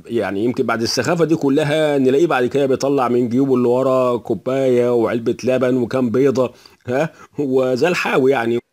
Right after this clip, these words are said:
ويقعد فوق ظهر أي واحد من الضحايا الدواليب بتوعه دول ويكسر ويقلب ويشرب ويرمي الفارغ على طول إيده ويخبط شوية على صدره زي الغوريلا كده،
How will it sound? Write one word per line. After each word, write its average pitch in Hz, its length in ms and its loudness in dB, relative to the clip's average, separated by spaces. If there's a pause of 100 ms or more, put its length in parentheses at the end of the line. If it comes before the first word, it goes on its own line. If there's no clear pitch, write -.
(220)
ويقعد 147 600 2
فوق 127 200 0
ظهر 135 380 0
أي 139 180 2
واحد 135 280 0
من 117 80 0
الضحايا 110 360 -2
الدواليب 110 420 0
بتوعه 107 320 -2
دول 131 240 2
ويكسر 131 720 0
ويقلب 127 800 0
ويشرب 120 680 4
ويرمي 123 460 2
الفارغ 123 380 0
على 110 160 0
طول 127 240 -2
إيده 131 380 2 (120)
ويخبط 135 480 -2
شوية 131 220 -2
على 120 160 0
صدره 123 260 -2
زي 110 120 0
الغوريلا 113 460 0
كده، 123 320 -2